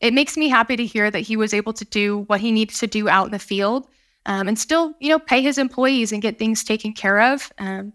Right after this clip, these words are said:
especially with auto steer now, you know, we've got a lot of time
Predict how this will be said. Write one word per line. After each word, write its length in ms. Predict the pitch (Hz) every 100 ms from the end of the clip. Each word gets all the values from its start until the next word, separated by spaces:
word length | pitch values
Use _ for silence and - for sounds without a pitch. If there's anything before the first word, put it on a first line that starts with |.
| -
especially 320 | - 320 330
with 100 | 262
auto 280 | - 226 240
steer 300 | - 220 214
now, 260 | 196 -
you 100 | 196
know, 140 | 202 -
we've 140 | 214
got 140 | 226 247
a 60 |
lot 140 | 247 226
of 80 |
time 420 | 226 226 240 214